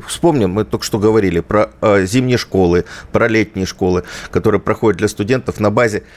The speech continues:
одного университета, но приезжают студенты совершенно из разных, э, университетов. Если ты уже ко второму курсу хочешь и понимаешь, чем ты будешь заниматься, или ты хочешь попробовать, чем ты будешь заниматься, у тебя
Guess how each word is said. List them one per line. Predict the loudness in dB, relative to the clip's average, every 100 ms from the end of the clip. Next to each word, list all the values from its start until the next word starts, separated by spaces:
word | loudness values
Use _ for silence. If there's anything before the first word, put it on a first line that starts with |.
| -20 -6
одного | 0 2 2 2 4
университета, | 2 2 -2 0 -2 0
но | 0 0
приезжают | 0 2 2 2 2 2 0
студенты | -6 -2 -2 -2
совершенно | -6 -6 0 0 2
из | 2 2
разных, | 2 0 -6 -4
э, | -2 0 0 -2 -4
университетов. | -2 0 0 -2 0
Если | 2 4 2 -2 -6
ты | 0 -2 -2 -10 -4
уже | -2 2 0
ко | -2
второму | -4 0 2 0
курсу | 0 0 0 -4
хочешь | -4 0 2 2 0 -10 -12 -20 -20 -20 -2
и | 0
понимаешь, | 2 0 0 0 0 0
чем | 0 -2
ты | 0 -2
будешь | 0 0
заниматься, | 2 0 0
или | -2
ты | -2
хочешь | 0 0 0
попробовать, | -2 0 2 2 2 -2 -4
чем | -10
ты | -8
будешь | -10 -8
заниматься, | -6 -6 -8 -12 -8 -2
у | 0
тебя | 2 0